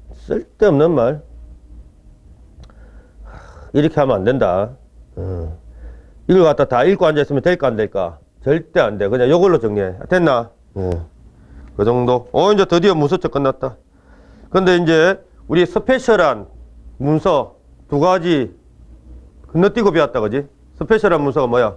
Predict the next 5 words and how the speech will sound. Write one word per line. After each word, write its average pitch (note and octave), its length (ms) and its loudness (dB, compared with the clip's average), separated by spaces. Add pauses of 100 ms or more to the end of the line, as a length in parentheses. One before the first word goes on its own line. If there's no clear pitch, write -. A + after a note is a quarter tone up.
(2250)
어, D3 300 0
주민등록 C#3+ 460 0
그거는 D3 240 0
공문서. C3 540 -2 (480)
우리 C#3+ 320 0